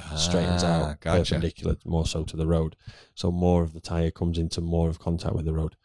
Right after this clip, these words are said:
Speaker 2: Mm.
Speaker 1: So that's, that's one of the problems, and it's normally the rear that this happens. It doesn't, not to say that it doesn't happen on the front.
Speaker 2: Yeah.
Speaker 1: Ninety percent of the time it's on the rear.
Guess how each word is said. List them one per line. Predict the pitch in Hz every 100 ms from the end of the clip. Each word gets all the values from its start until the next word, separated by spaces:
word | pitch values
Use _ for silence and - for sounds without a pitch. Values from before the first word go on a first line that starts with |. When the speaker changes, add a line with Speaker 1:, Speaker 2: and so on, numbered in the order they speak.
| _
Speaker 2:
Mm. | 90 87 73 _ _ _
Speaker 1:
So | - 95
that's, | 104 67 - - -
that's | 98 - -
one | 92 92
of | 87
the | 85
problems, | 90 85 85
and | 82
it's | 60
normally | 87 85 82 80
the | 78
rear | 80 78
that | 78 -
this | -
happens. | 85 90 110 -
It | 104
doesn't, | 131 127 - _ 110
not | - -
to | 104
say | 104
that | 92
it | 87
doesn't | 98 90
happen | 80 78 80
on |
the | 80
front. | - 73 - _ _ _ _ _ _ 92
Speaker 2:
Yeah. | 82
Speaker 1:
Ninety | 76 80
percent | - 80
of | 82
the | 82
time | 82 76
it's | -
on | 80
the | 78
rear. | 78 78